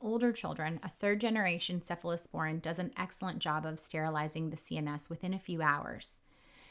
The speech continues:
And we often add vancomycin because pneumococcal disease is such a bad player with growing antibiotic resistance. The team upstairs can narrow the spectrum of antibiotics once a pathogen and susceptibilities have been identified.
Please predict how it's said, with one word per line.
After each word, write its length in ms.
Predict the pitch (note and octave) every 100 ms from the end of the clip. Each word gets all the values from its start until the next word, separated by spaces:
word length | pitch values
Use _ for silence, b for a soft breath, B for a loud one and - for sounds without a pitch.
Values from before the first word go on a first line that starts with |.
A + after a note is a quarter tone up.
| B
And 120 | G3
we 120 | G3 -
often 420 | - A#3+ C4 B3+
add 300 | G3+ F#3 F3
vancomycin 760 | E3+ E3+ D#3+ D#3 E3 - D3+
because 300 | D#3 F#3+ E3
pneumococcal 600 | E3+ F#3 G3 - F3 F#3
disease 440 | F3 D#3+ D3+ D3+ -
is 100 | -
such 360 | - E3+ F3+
a 80 | -
bad 400 | F3 D#3 C#3+ D#3
player 420 | - E3+ D#3+ D#3
with 260 | D3 D3+ -
growing 340 | D#3+ D#3+ D#3
antibiotic 540 | - D#3+ C#3+ C3+ C#3 C3+
resistance. 840 | C#3+ B2+ C3+ - - - - - - - _ _ _ _ -
The 120 | G3+
team 280 | F#3+ A#3+ A#3
upstairs 560 | A3 - - F#3 F3+ F3
can 240 | F3+ E3+
narrow 260 | E3+ E3+ E3+
the 100 | E3
spectrum 440 | - F3 - E3+
of 140 | D#3+ -
antibiotics 720 | E3+ D#3 D3+ D3+ D#3 - -
once 260 | E3+ E3 -
a 60 | E3+
pathogen 600 | - D3+ D3 D#3+ D#3+ D3+
and 140 | D3+
susceptibilities 840 | - D3+ D3+ - D3+ D#3 D3+ D3 -
have 160 | D3+
been 160 | C#3+ C#3+
identified. 720 | C#3 D3 C#3+ C#3+ - - B2